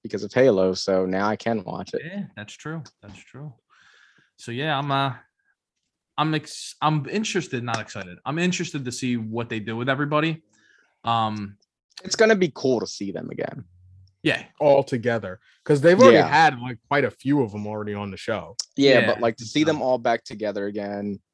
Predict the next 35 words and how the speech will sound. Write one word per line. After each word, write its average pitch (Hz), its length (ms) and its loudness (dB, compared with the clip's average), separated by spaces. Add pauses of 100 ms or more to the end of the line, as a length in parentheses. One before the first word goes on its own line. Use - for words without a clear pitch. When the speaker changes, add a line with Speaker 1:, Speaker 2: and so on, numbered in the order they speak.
(1080)
Speaker 1:
Those 202 280 6
Speaker 3:
I 160 80 8
was 240 140 6
Speaker 1:
were 139 60 2
Speaker 3:
just 139 100 0
Speaker 1:
some 135 140 0
of 123 80 -2
my 120 180 0 (220)
favorite 127 360 2
Star 104 240 -4
Trek 101 220 -10
movies 95 340 -8
were 95 100 0
the 92 80 0
ones 90 240 -2
with 87 120 -8
them. - 420 -2 (220)
Speaker 3:
I 160 160 6
also 214 360 2
like 143 320 0
the 123 80 -6
fact 120 320 -6
that 113 120 -4
they 117 120 -4
started 113 300 -4
bringing 113 300 -4
characters 110 460 -6
from 104 140 -10
other 104 200 -8
shows 110 380 -6
in 101 160 -10
there 90 180 -12
as 92 140 -14
well. 101 280 -8
Speaker 1:
Mm-hmm. 113 340 6